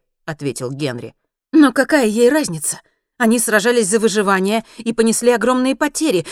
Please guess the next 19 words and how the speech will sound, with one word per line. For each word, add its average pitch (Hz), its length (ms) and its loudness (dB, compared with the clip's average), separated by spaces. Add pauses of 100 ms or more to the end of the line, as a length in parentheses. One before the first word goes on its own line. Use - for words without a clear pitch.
С - 120 -6
чего 302 300 4
помогать 262 520 2
мне?» 160 240 -6 (640)
«Потому 131 360 -8
что - 240 -10 (140)
ты 147 180 -4
прикрепила 160 640 -4
бомбу 156 380 -2
к - 60 -12
сфере, 196 440 -2
ты 170 180 -4
спасла 214 460 0
их 240 140 2
мир, 254 240 2
Монти! 175 400 -4 (260)
Она 165 260 -2
была 185 220 2
благодарна, 185 680 2